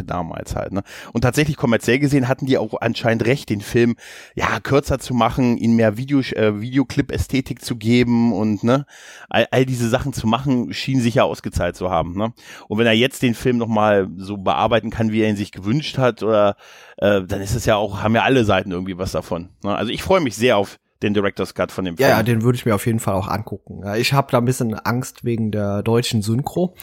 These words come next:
Speaker 1: Ja.
Speaker 2: Da wird man zwangsweise andere Stimmen einsetzen müssen.
Speaker 1: Witzigerweise ist doch die Stimme von Stallone jetzt, äh, Mensch, hier, wie heißt er denn?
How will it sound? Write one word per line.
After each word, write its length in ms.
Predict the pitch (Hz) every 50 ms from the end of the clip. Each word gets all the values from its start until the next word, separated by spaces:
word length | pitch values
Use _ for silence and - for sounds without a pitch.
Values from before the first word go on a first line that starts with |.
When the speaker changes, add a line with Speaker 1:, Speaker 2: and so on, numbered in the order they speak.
| - -
Speaker 1:
Ja. 260 | 120 117 110 104 107
Speaker 2:
Da 100 | 107 95
wird 160 | 117 - -
man 280 | 127 117 113 113 110 -
zwangsweise 680 | - - 123 117 123 - - 123 117 117 110 113 117 -
andere 300 | 98 120 117 117 117 117
Stimmen 300 | - - 123 117 127 120
einsetzen 520 | 101 123 135 131 143 139 - - - 151
müssen. 360 | 151 156 160 - - 175 170 - - - - 120
Speaker 1:
Witzigerweise 760 | 107 - - - - 147 123 107 107 120 180 233 196 123 113 101
ist 260 | - - - - 131
doch 100 | 127 120
die 140 | - 123 104
Stimme 340 | - - - - 139 165 202
von 200 | - - 139 127
Stallone 500 | - - - 113 104 104 110 131 180 175
jetzt, 480 | 131 110 127 190 - - - - -
äh, 240 | - 117 139 143 135 - - - - - - - - _ _ _
Mensch, 220 | - 113 117 -
hier, 360 | - - - - 123 120 107 101
wie 120 | 104 98
heißt 200 | 101 113 120 -
er 80 | 147 113
denn? 240 | 101 95 95 90